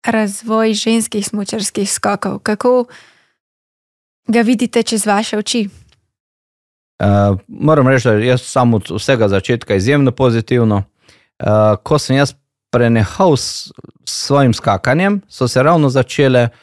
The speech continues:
Speaker 2: prve punce, eh, skakati in, eh, lahko rečem, da so bile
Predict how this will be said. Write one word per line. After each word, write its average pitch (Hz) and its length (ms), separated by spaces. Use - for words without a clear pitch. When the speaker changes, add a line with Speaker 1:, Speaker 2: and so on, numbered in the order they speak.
Speaker 2:
prve 135 240
punce, 131 420
eh, - 1120
skakati - 560
in, 117 320
eh, - 40
lahko 117 480
rečem, 117 300
da 101 100
so - 160
bile 107 280